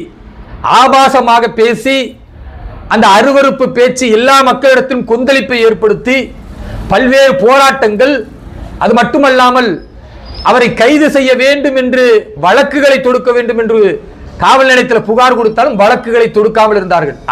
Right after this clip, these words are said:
அதற்கும் உயர்நீதிமன்றம் கண்டித்தது. இவ்வளவு ஒரு ஆபாசமா பேசினவரை எப்படி அமைச்சரவையில் வச்சிருக்கீங்க, வழக்கு பதிய வேண்டும் என்று சொன்ன பிறகுதான்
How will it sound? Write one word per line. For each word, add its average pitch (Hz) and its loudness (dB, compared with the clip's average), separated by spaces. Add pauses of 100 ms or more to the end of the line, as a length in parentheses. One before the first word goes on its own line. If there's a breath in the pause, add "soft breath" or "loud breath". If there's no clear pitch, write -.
அதற்கும் 254 0 (500 loud breath)
உயர்நீதிமன்றம் 226 0
கண்டித்தது. 190 -2 (380)
இவ்வளவு 262 2
ஒரு 240 4 (140)
ஆபாசமா 277 2
பேசினவரை 247 0
எப்படி 254 0
அமைச்சரவையில் 240 0
வச்சிருக்கீங்க, 196 -2 (680 loud breath)
வழக்கு 294 2
பதிய 262 2
வேண்டும் 240 -4
என்று 214 -4
சொன்ன 247 0
பிறகுதான் 254 2